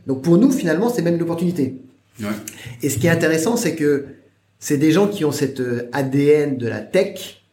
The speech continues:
Speaker 1: de la data, qui veulent de la visibilité.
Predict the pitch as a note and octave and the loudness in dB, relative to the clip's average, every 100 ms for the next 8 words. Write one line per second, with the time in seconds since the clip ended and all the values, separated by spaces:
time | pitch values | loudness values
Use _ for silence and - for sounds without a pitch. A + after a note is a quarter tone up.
0 | - A2+ A2+ G2+ C#3 C3+ - D#3+ E3 - | -20 -10 -8 -6 -4 -4 -2 -2 -2 -8
1 | - A2+ A2 G#2 G#2 C#3 C#3+ C3+ B2+ B2+ | -12 -10 -6 -6 -6 -6 -6 -6 -6 -2
2 | C#3 F3 - | 0 -2 -6